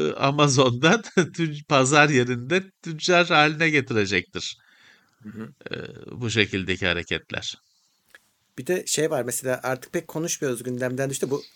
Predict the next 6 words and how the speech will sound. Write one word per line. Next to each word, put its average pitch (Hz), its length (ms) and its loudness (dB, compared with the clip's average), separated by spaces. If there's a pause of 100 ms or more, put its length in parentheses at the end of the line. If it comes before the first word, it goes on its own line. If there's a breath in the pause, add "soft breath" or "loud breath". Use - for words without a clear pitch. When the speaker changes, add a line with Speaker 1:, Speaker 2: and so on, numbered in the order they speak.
Speaker 2:
hatırlarsın 131 540 -2
Çinli 127 360 -2
firmalar 127 440 0
vardı, 107 280 -6
Gearbest 110 600 -8
falan. 127 260 -6